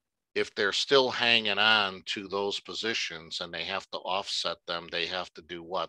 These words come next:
They gotta sell. Now, I'll go into this on Sunday, how we start looking at this, but at the end of the day, my charts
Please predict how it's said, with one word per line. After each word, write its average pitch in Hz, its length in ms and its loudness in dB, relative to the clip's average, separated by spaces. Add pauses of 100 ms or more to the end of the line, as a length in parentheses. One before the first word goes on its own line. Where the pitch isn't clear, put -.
(140)
They 87 120 -8
gotta 85 240 -6
sell. 85 460 -6 (1700)
Now, 98 320 2 (1700)
I'll - 140 4
go 139 240 6
into 127 260 0
this 113 240 2
on 101 160 -2
Sunday, 113 540 2
how 107 320 4
we 101 80 -6
start 95 340 0
looking 107 300 -2
at 113 180 -4
this, 117 320 -2 (300)
but 101 240 0
at 113 180 2
the 110 160 -4
end 127 260 2
of 113 160 0
the 101 100 -6
day, 90 600 2 (140)
my 110 400 2
charts - 1000 0